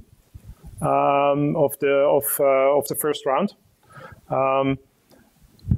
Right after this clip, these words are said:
it is surprising that it works because of the expected randomization. And if that would be full and complete, then it wouldn't work. But there's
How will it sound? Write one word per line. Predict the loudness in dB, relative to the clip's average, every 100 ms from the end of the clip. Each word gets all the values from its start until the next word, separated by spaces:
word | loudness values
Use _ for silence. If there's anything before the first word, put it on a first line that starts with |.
| -2 -4
it | 0
is | 0 0
surprising | -4 -2 0 0 -2 0
that | 2
it | 2
works | 2 0
because | -4 -4 -2 0
of | -2 -2
the | -4
expected | -4 -4 -6 -8 -6 -8 -10 _ -4
randomization. | 0 0 0 2 0 -2 -6 -8 _ -20 -20 -20 _ -8 -4
And | -2
if | -2
that | -4 0
would | 0 2
be | 0
full | 2 2 4 4 0 -12 -12
and | -8 -4
complete, | -6 0 2 2 0
then | -2 -2
it | 0
wouldn't | 2 2 2
work. | 0 -4 -12 _ -20 -20 -20 _ -10 -8 -6
But | -2
there's | -2 -4